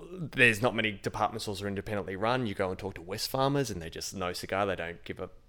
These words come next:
give a flying damn about whether or not they, they want you, uh, or whether you can film in their store. So, yeah, w-, we had to really make things work,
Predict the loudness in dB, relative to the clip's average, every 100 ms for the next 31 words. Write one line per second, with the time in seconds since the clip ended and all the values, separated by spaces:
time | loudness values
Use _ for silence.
0 | -16 -12 -12 -4 -2 0 -2 -2 -2 -2
1 | -2 0 0 -2 -2 -4 -4 0 0 0
2 | -4 -2 -2 -2 -2 -2 -6 -16 -16 -12
3 | 2 6 6 4 2 0 -2 -2 0 -2
4 | -2 0 0 2 2 0 0 4 4 2
5 | -4 -4 -2 -2 0 2 0 -2 0 4
6 | 4 2 -6 0 0 0 -2